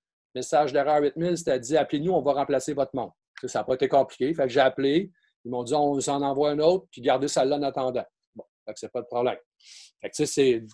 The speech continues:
c'est carrément ça, du digital self-service. Ça, ça s'est fait, euh, ça a pris deux minutes, puis tout était réglé.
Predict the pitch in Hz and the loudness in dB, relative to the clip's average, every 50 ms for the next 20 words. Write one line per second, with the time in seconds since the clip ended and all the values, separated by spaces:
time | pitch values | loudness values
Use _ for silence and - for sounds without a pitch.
0 | - - - - - - - 135 - - 156 151 151 156 160 160 160 - - 147 | -20 -18 -14 -12 -6 -2 -2 0 2 4 4 4 4 4 4 4 2 2 2 0
1 | 139 - 151 127 123 127 127 139 135 131 - 156 147 151 143 - - 143 147 139 | -2 -2 -4 -10 -12 -12 -10 -10 -6 -2 0 2 2 2 0 -2 -2 -4 -2 -2
2 | - 160 143 131 135 135 165 165 165 - 139 131 120 - 127 120 - 131 123 - | 0 0 2 2 2 0 0 -2 -4 -4 -4 -4 -4 -4 -4 -4 -4 -4 -2 0
3 | 131 131 135 - - 127 123 117 117 117 113 110 - - - 117 - - 123 123 | 0 -2 -2 0 -2 0 0 0 0 -2 -4 -4 -4 -4 -4 -4 -4 -4 -4 -4
4 | 123 113 123 139 156 151 139 143 151 160 160 _ - 156 - 143 131 - 139 127 | -4 -2 -2 -2 -2 -2 -2 -2 -2 -4 -4 _ -10 -6 -4 -4 -2 -2 -2 0
5 | 131 127 120 120 107 | 0 -2 -2 -4 -6